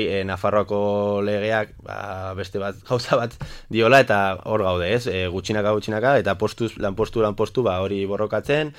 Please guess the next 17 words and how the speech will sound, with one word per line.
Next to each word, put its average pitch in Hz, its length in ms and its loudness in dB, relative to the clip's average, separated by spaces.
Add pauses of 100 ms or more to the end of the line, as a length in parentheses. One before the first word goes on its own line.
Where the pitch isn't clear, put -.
(260)
eh, 92 180 -2
bai, 101 300 2
udalean 110 480 2
ere 104 320 -2
ari 101 240 -2
gara 101 160 0
egiten 98 720 -2
barne 98 320 0
plan 92 240 -6
bat, 139 160 -2
euskara 95 320 -4
barne 92 300 -4
plan 95 260 -4
bat, 160 160 0 (480)
eta, 95 480 2
bueno, 98 240 -2
horren, 95 1000 -4